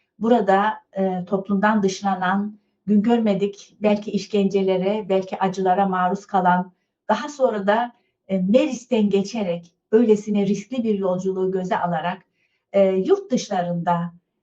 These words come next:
e, yurt dışlarında, gurbet ellerde kendisine bir hayat kuran arkadaşlarımız var. Bu hayat kuran arkadaşlarımızın bir kısmıyla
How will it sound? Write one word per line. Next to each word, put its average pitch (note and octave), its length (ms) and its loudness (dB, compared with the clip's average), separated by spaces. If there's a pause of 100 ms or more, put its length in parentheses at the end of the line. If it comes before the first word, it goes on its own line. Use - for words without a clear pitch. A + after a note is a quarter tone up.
e, F#3+ 120 -2
yurt D4 400 0
dışlarında, F#3 880 0
gurbet C4+ 380 0
ellerde F#3 480 -2
kendisine F#3+ 720 -4 (280)
bir G#3 100 4
hayat A3+ 420 -2
kuran G#3 500 -4
arkadaşlarımız F3+ 920 -4
var. E3+ 200 -10 (800)
Bu D4 140 0
hayat F4 260 -4
kuran B3 320 0
arkadaşlarımızın A3 1000 -2
bir D4+ 160 -6
kısmıyla G3+ 640 -8